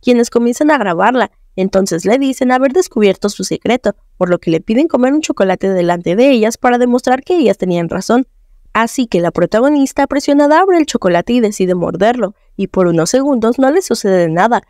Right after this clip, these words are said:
lo que deja a Liu Yang con la boca abierta, pues parecía que su teoría había fallado.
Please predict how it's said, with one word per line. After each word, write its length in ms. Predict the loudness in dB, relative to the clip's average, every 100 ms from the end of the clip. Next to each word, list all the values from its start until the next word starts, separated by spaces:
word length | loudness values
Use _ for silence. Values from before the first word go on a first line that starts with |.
| _ -2
lo 140 | 0
que 120 | 2
deja 240 | 0 2 2
a 40 |
Liu 240 | 0 -4 -2
Yang 240 | 0 0
con 140 | 0
la 100 | 0
boca 260 | 0 -2 -4
abierta, 400 | 0 -2 0 -2
pues 180 | -2 -2
parecía 380 | -2 0 0 0
que 120 | -2
su 160 | -4
teoría 460 | -2 0 2 2 2
había 220 | 2 -2
fallado. 540 | -4 -4 0 0 0